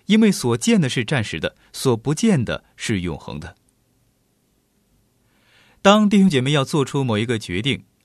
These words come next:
你希望可以做神要你做的事，但是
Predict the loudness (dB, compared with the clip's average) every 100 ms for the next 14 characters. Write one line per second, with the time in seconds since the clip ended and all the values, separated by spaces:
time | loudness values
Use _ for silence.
0 | _ _ _ 0 0 0 0 0 -2 -2
1 | -2 -4 -2 -4 -4 -4 -4 -4 -6 -6
2 | -8 -10 -10 _ _ _ _ _ -4 -2
3 | -4